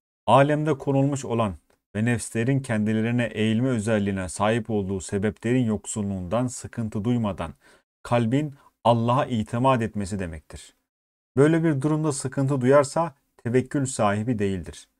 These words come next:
Tevekkül müminlerin özelliklerinden iken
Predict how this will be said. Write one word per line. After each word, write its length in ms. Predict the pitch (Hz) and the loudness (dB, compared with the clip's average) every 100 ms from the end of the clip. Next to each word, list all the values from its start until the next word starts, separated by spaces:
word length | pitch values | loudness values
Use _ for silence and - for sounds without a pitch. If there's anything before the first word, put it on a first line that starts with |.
| _ _ _ _ - | _ _ _ _ 0
Tevekkül 440 | 127 143 135 190 | 2 2 2 0
müminlerin 640 | 156 143 139 131 120 131 143 | 2 0 2 2 2 0 0
özelliklerinden 840 | 110 113 107 104 - 110 107 104 | 0 0 0 0 -2 -2 0 -2
iken 420 | 90 - 135 147 | -4 -4 -4 -4